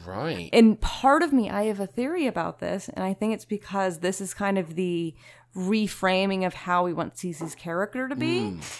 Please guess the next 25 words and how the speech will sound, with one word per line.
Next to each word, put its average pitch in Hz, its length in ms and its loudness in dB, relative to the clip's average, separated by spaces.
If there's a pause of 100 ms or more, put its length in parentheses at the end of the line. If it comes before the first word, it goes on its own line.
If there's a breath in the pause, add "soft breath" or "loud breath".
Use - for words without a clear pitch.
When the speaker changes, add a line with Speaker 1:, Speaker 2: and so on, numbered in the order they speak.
(140)
Speaker 2:
Because 202 580 4
before, 196 680 4
she 190 180 -4
was 175 140 0
very 170 320 2
much 156 220 0
like, 160 180 0 (800 soft breath)
we 214 260 2
had 208 160 8
talked 202 360 10
about 196 340 8
how 175 580 10
it, 185 300 4
there 170 600 2
was, 160 320 0
like, 165 300 0
the, 170 300 2 (100)
the 190 100 0
tension 185 460 0
between, 180 680 -2
uh, 170 380 2
Maxwell 185 500 4
and 175 180 0
Cece, 226 580 0
which 180 260 0